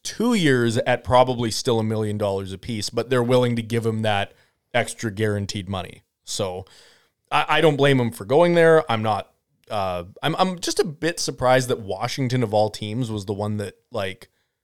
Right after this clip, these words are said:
went in on him. But I, we still have to wait and see. There's been no official signing, but as of right now,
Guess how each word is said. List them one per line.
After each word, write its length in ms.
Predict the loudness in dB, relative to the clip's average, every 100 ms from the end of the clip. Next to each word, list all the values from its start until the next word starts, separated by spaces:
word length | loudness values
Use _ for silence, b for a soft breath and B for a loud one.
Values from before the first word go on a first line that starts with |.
| _ _
went 240 | -4 -2
in 140 | -2 2
on 180 | 2 2
him. 220 | -2 -8 _ _ _ _ _ _ _ _
But 400 | -4 0 0 -2 b b b b
I, 160 | 2 2
we 180 | 0 -2
still 200 | 4 4
have 100 | 4
to 60 |
wait 140 | 2 2
and 80 | 0
see. 220 | -2 -2
There's 180 | -2 0
been 180 | 2 4
no 180 | 4
official 640 | 2 -2 -4 0 0 2 -2
signing, 520 | 0 0 0 -2 -4
but 140 | -4
as 220 | 0 0 2
of 100 | 2
right 220 | 2 2
now, 440 | -2 0 0 -2